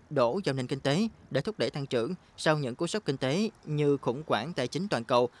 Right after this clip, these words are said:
bất ổn về Brexit và đại dịch covid mười chín. B O E cho biết các nhà hoạch định chính sách đã nhất trí mở rộng chương trình nới lỏng định lượng và Quỹ ban Chính sách Tiền tệ cũng giữ nguyên lãi suất ở mức thấp kỷ lục là không phẩy một phần trăm.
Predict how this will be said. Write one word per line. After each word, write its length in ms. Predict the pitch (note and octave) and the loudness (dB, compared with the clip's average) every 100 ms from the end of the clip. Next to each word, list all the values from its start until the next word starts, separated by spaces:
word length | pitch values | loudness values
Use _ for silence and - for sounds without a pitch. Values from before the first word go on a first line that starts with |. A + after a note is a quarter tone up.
| _ | _
bất 140 | A3+ - | -2 0
ổn 260 | A#2+ A2 E3+ | 0 0 0
về 120 | C3 | 2
Brexit 360 | C3 - G#3+ - | 0 0 -2 0
và 160 | C#3+ A#2+ | 0 0
đại 100 | B2 | 0
dịch 160 | B2+ - | -2 -4
covid 220 | C3 - | -6 -4
mười 100 | C3+ | -6
chín. 260 | - D3+ A#3+ - - - - - - | 0 2 2 -4 -16 -20 -20 -10 0
B 40 | G3+ | 4
O 80 | - | 4
E 180 | G3 G3 | 2 0
cho 160 | G3 | 0
biết 180 | F3+ A3+ | 0 -2
các 160 | A#3+ A3+ | -4 -4
nhà 160 | C#3+ C3 | -4 -2
hoạch 160 | C#3+ - | -4 -2
định 160 | B2+ | -2
chính 140 | D#3+ F#3 | -2 -4
sách 300 | A#3 A3 C#3+ | -6 -8 -4
đã 200 | A2 B2 | -4 -2
nhất 240 | F#3 - | -6 0
trí 180 | D#3 G3 | 2 2
mở 140 | C3+ | 0
rộng 220 | C#3+ A2+ | 0 -2
chương 140 | B2+ C#3 | -2 -4
trình 160 | B2+ | -4
nới 160 | B2 F3+ | -4 -2
lỏng 240 | D3 A2 | -2 -2
định 220 | D3 A#2 B2 | -2 -2 0
lượng 280 | A#2+ A#2 G#2 _ _ - | 0 -2 -6 _ _ -6
và 280 | D3 C#3+ C#3+ | 0 0 0
Quỹ 180 | D3+ | -2
ban 340 | E3 D#3+ D#3 D3+ | 0 0 0 -4
Chính 220 | - D#3 | -4 -4
sách 280 | G3 A3+ - | -4 -8 -4
Tiền 180 | C3+ A2+ | -4 0
tệ 300 | B2+ A2+ A2+ - _ _ | 0 0 -2 -8 _ _
cũng 300 | C3+ C3 F3 | 0 0 0
giữ 120 | B2+ | 0
nguyên 220 | E3+ D#3+ | 0 -2
lãi 120 | C#3+ B2 | -2 -2
suất 180 | G#3 | -2
ở 140 | - C3 | -2 -4
mức 180 | F#3 - | -4 -8
thấp 120 | A3 | -6
kỷ 120 | C#3 | -4
lục 200 | C#3+ B2+ | -2 -2
là 100 | C3 | -4
không 200 | - D3 | -6 -6
phẩy 140 | C3+ C3 | -6 -6
một 180 | C#3+ - | -6 -6
phần 160 | A#2+ | -4
trăm. 200 | B2+ C3 | 0 0